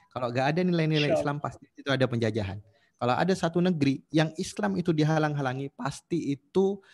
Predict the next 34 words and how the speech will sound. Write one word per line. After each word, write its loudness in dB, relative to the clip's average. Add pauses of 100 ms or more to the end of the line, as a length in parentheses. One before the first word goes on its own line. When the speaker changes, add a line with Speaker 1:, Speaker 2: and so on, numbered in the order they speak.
(120)
Speaker 1:
ada 0
main -2
penjajah -2
di -4
belakang -4
itu. -10 (100)
Ada -4
kepentingan -4
penjajah -6
di -8
belakang -6
itu. -20 (360)
Apapun 0
itu. -8 (680)
Karena -4
lawan 2
alami, 2 (400)
lawan 2
alami 2
penjajahan -4
itu -12
Islam. -8 (1200)
Antum -2
perhatikan -2
manapun, -2
bahwasanya -2
penjajahan-penjajahan -2
itu -8
pasti -6
akan -4
disingkirkan -6
oleh -8
nafas-nafas -10
Islam. -12